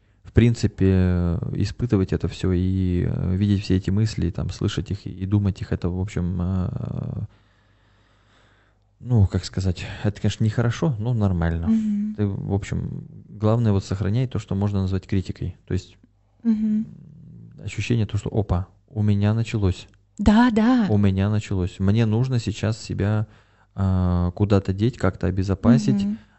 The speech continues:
Speaker 1: а, с кем-то поговорить, может быть. И вот этот вот момент, к-, всего секунду, там, не-, ненадолго, когда ты вот, э, у нас был сегодня эпизод, когда ты почувствовала благодарность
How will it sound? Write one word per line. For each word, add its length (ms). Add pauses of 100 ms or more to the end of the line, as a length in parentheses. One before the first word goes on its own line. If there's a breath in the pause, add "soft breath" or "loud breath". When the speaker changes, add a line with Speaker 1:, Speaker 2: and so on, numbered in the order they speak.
(120)
Speaker 1:
а, 1040
с 40
кем-то 280
поговорить, 500
может 240
быть. 220 (320 soft breath)
И 60
вот 160
этот 180
вот 160
момент, 320
к-, 160
всего 240
секунду, 400
там, 140
не-, 80
ненадолго, 560
когда 200
ты 120
вот, 280
э, 840
у 80
нас 160
был 300
сегодня 240
эпизод, 340 (340 soft breath)
когда 140
ты 100
почувствовала 540
благодарность 840